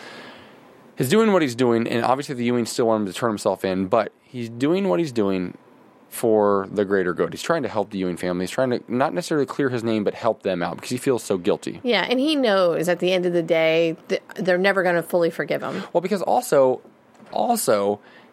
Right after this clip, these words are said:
Speaker 1: he doesn't know yet at this point, and he still doesn't, I think, even as this, this season ends, and the entire Ewing family doesn't know yet that Cliff Barnes knew that Pamela and the babies were
Speaker 2: Yes.
Speaker 1: on the rig. So that, that is a game changer.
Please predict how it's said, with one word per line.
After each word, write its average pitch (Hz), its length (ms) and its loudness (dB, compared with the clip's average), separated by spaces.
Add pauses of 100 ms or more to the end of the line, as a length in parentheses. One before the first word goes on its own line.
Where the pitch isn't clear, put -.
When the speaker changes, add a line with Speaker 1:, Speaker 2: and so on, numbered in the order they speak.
(280)
Speaker 1:
he 220 320 0
doesn't 147 300 2
know 110 160 2
yet 101 200 0
at 104 120 -2
this 104 140 -4
point, 98 360 -4
and 110 100 -4
he 101 60 -8
still - 220 0
doesn't, 95 280 0
I 92 120 -2
think, 101 300 -8
even 95 220 -2
as 90 160 -2
this, - 220 -10 (140)
this 92 120 -4
season 92 420 -2
ends, 95 340 0 (360)
and 123 380 2 (340)
the 127 140 0
entire 147 380 0
Ewing 151 340 -2
family 110 300 0
doesn't 95 240 -2
know 90 220 0
yet - 480 -4 (360)
that 107 160 -2
Cliff 135 300 -2
Barnes 107 320 0
knew 104 640 2 (100)
that - 160 -2
Pamela 120 420 0
and 95 140 -2
the 90 40 -2
babies 98 520 0 (480)
were 104 140 2
Speaker 2:
Yes. 92 120 2
Speaker 1:
on 98 180 2
the 90 80 0
rig. 90 320 -2 (460)
So - 140 -4
that, 139 340 0
that 180 180 0
is 151 120 -2
a 113 60 -4
game 101 200 0
changer. - 400 -10